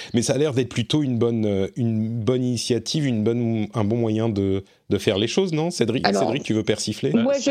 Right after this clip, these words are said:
Speaker 2: trouve, c'est pour ça que je
Speaker 3: vas-y,
Speaker 2: dis,
Speaker 3: vas-y.
Speaker 2: vas-y, persifle.
Speaker 3: <laughs> Non, non, je vais, non, non, je vais pas persifler, mais, euh,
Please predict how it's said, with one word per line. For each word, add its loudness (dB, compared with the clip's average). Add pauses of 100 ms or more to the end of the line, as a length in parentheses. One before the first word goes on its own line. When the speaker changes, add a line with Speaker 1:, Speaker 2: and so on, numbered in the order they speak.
Speaker 2:
trouve, -2
c'est -4
pour -4
ça 0
que 0
je 0
Speaker 3:
vas-y, 2
Speaker 2:
dis, -2
Speaker 3:
vas-y. 2
Speaker 2:
vas-y, 0
persifle. -2 (280)
Speaker 3:
<laughs> 0
Non, 2
non, 0
je 0
vais, 0
non, 0
non, 0
je -6
vais -4
pas 0
persifler, -2
mais, -2 (380)
euh, 0